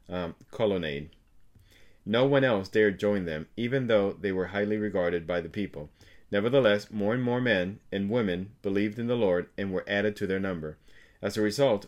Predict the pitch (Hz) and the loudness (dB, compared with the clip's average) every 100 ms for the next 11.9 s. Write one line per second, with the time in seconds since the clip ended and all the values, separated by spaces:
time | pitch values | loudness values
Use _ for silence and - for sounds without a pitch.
0 | - 120 117 120 90 107 120 127 - 113 | -6 -4 -2 -2 0 0 0 -6 -2 -2
1 | 104 - 101 98 90 - 104 123 - - | -2 -8 -6 -4 -6 -8 -6 -6 -8 -18
2 | - - 104 120 131 120 98 92 110 135 | -20 -4 2 4 4 2 0 4 4 4
3 | 139 - - 101 101 117 90 - - - | 0 -14 -4 -2 2 2 2 -2 -14 -4
4 | 104 101 101 101 117 139 95 - - 117 | 0 2 2 0 0 -2 -2 -8 -6 -2
5 | 123 135 - - 123 110 92 87 - 101 | -2 -2 -8 -6 0 2 2 -2 -6 -4
6 | 95 - 110 117 110 104 87 82 - _ | -4 0 0 2 0 0 -2 -4 -10 _
7 | - - _ _ - - _ _ - 104 | -20 -20 _ _ -20 -20 _ _ -4 -4
8 | 98 - 101 107 104 92 101 92 78 87 | -4 -6 -6 -2 -2 0 -2 -2 -4 -10
9 | - - 120 139 131 123 113 110 113 107 | -10 0 2 2 0 0 2 2 2 0
10 | 104 95 101 95 90 107 101 104 - 104 | 0 -4 -2 -4 -2 -2 -2 -4 -4 -4
11 | 98 95 92 92 92 92 90 78 82 | -2 -2 -4 -4 -6 -6 -6 -8 -10